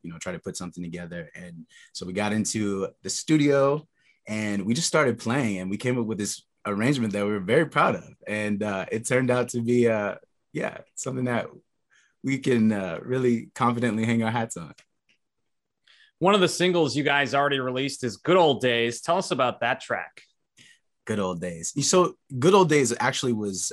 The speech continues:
Speaker 1: uh, written before the pandemic, but it's become, you know, kind of our, our theme song for how we feel post-pandemic, you know? Um, there was a, a,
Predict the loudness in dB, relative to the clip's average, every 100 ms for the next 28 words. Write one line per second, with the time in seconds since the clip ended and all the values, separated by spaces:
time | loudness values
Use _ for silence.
0 | -8 -10 -4 -2 0 0 -2 -6 -4 -2
1 | 0 -2 -4 -6 -10 _ -10 -8 -8 -8
2 | -6 -2 0 0 -6 -8 -6 -6 -12 -12
3 | -12 -6 -4 -4 -8 -12 _ _ -12 -10
4 | -8 -12 -10 -6 -6 -4 -6 -4 -8 -14
5 | -10 -10 -6 -2 -2 -2 -8 -12 _ _
6 | -10 -10 -10 -12 -8 -6 -8 -6 -6 -4
7 | -8 -14 _ _ -4 -4 -8 -12 -12 -16
8 | -10 -8 -8 -10 -16 -20 -20 -10 -10 -10
9 | -18 _ _ -6 -2 -2 -2 -2 -4 -6
10 | -16 _ -14 -12 -12